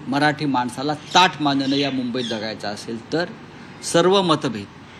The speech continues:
सर्व जल-, जळमट आणि किलमिश दूर ठेवून आपल्याला एकत्र यावं लागेल. ही शिवसेना पक्षप्रमुख उद्धव ठाकरे यांची अत्यंत महत्त्वाची भूमिका आहे.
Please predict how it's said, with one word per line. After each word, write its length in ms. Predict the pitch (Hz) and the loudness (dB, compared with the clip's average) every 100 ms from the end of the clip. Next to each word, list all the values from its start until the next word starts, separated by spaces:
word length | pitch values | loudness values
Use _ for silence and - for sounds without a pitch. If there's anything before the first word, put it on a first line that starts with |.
| - - - - - - - - - - - - - - | -20 -20 -20 -20 -20 -20 -20 -20 -18 -18 -18 -16 -4 4
सर्व 280 | 156 185 | 6 6
जल-, 460 | 170 143 147 - 131 | 4 4 2 0 -2
जळमट 440 | 139 147 165 151 | 2 2 2 4
आणि 180 | 156 160 | 4 4
किलमिश 460 | 147 147 156 170 175 | 0 0 2 0 0
दूर 260 | 135 147 | 2 0
ठेवून 340 | 143 147 135 95 92 | 0 -2 -2 -2 -6
आपल्याला 400 | - 120 139 151 | -8 -2 0 2
एकत्र 320 | 151 131 127 135 | 0 -2 -2 0
यावं 280 | 127 156 | 2 2
लागेल. 280 | 139 110 127 139 - - - - 147 | 0 -2 -4 -8 -10 -18 -20 -6 2
ही 400 | 190 214 202 - - - - - | 4 2 0 -8 -14 -18 -18 -12
शिवसेना 840 | - 156 170 160 170 160 170 190 | -2 0 2 0 0 0 2 0
पक्षप्रमुख 1000 | 180 - - 156 - 160 147 147 160 180 - 120 | -2 -8 0 0 0 -2 0 -2 -2 -6 -6 -4
उद्धव 480 | 131 131 143 165 165 | -2 0 0 2 0
ठाकरे 580 | - 135 131 - 139 80 - - - - - - 95 95 | -4 -2 -2 0 -2 -2 -12 -18 -18 -18 -18 -16 -10 2
यांची 420 | 135 143 147 185 | 6 6 4 2
अत्यंत 640 | 160 135 - 165 165 147 | 2 0 -4 0 0 2
महत्त्वाची 640 | 170 139 139 147 151 139 156 | 0 2 0 0 0 0 -2
भूमिका 440 | 120 139 175 170 | 0 2 2 2
आहे. 120 | 113 | -2